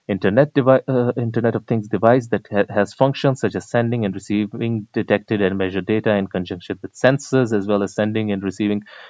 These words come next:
commands for remote control. So they would, uh, have an entire Internet of Things ecosystem and an infrastructure built,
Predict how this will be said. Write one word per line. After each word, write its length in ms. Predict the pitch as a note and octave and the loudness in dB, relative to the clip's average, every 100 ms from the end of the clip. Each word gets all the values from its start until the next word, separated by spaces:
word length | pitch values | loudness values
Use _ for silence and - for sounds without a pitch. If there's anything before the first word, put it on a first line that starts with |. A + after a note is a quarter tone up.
| _ | _
commands 420 | - G#2 G#2 G2+ - | -2 2 2 0 -2
for 100 | F#2+ | -2
remote 380 | F2+ G#2+ B2 - | 0 2 2 0
control. 480 | A#2 - A#2 A2+ A2+ - - _ | -4 0 2 2 -2 -12 -20 _
So 180 | - A#2 | -4 -2
they 260 | G#2 A2+ A2+ | 2 2 2
would, 300 | G#2+ G#2+ - | -2 -8 -6
uh, 200 | A2 G2 | -2 0
have 260 | F2+ G#2 G2 - | 2 0 -2 -6
an 140 | G2 | -4
entire 520 | F#2+ F#2 A2+ A2 A2 A2 | -4 -2 2 4 4 2
Internet 400 | F#2+ F#2+ G2 F#2+ | -4 -4 -4 -4
of 120 | - | -6
Things 500 | - G2+ F#2+ - - - | -6 -6 -6 -14 -20 -10
ecosystem 800 | A#2 A#2 A#2+ A#2 - - A2 G#2 | -8 -2 -2 -2 -10 -4 -4 -2
and 380 | G#2 F#2+ A2 A2 | -2 -2 -2 -2
an 100 | G#2+ | -2
infrastructure 680 | A#2 A#2 A2+ - A2+ B2 G#2+ | 0 0 0 -2 -4 -2 -2
built, 440 | - A#2 A#2 | 0 0 0